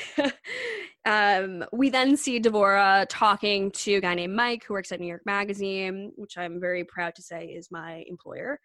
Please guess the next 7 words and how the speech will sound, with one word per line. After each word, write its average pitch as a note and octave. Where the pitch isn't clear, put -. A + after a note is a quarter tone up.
And G#3+
<laughs> A3+
Devorah A#3
is -
telling G#3
them F#3+
how F3+